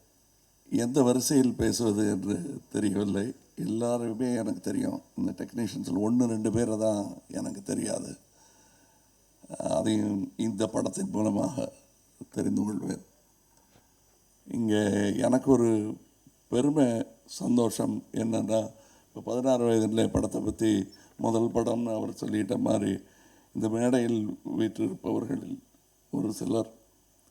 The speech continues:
பார்த்திபன் உட்பட, முதல் படத்துக்கு என்னை அணுகிறார்கள். அது நடக்காம போச்சு. அது, அதெல்லாம் சங்கர் சாருக்கு வருத்தம் இருக்கலாம். ஆனால்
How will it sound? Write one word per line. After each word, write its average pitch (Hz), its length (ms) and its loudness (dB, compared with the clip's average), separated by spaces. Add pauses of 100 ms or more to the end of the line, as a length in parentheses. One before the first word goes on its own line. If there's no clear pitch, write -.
(120)
பார்த்திபன் 107 480 0
உட்பட, 104 460 -2 (320)
முதல் 165 420 6
படத்துக்கு 123 640 0
என்னை 104 260 -2
அணுகிறார்கள். 107 840 -4 (1300)
அது - 520 -4 (560)
நடக்காம 123 520 2
போச்சு. - 560 2 (680)
அது, 113 420 4
அதெல்லாம் 107 600 0 (180)
சங்கர் 117 400 0
சாருக்கு - 280 -4
வருத்தம் 117 400 -8
இருக்கலாம். - 460 -2 (540)
ஆனால் 113 460 2